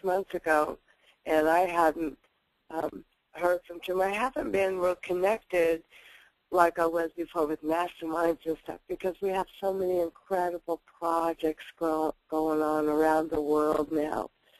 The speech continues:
We're in Guatemala building Bible schools. We're in Texas with the Veteran Center. We're doing a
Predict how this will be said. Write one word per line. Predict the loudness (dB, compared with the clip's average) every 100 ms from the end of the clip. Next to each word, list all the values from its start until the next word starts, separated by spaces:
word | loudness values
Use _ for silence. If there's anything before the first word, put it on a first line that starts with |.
| _ 2
We're | 2
in | 4
Guatemala | 2 6 6 4 0 2 2 2 -2
building | -2 -2 -2 -6 -2
Bible | 0 2 0 -10 -18 _
schools. | -4 -4 -6 -14 _ _ _ _
We're | -4 0
in | 0 -2 -4 -14 _ _ _ _
Texas | -2 -2 -2 -4 -2 -2 -4
with | -6 -2
the | -4
Veteran | -2 -4 -4 -8 -10 -8
Center. | -4 -2 -2 -6 -12 _ _ _
We're | 2 4 2
doing | 0 -2 -2
a | -2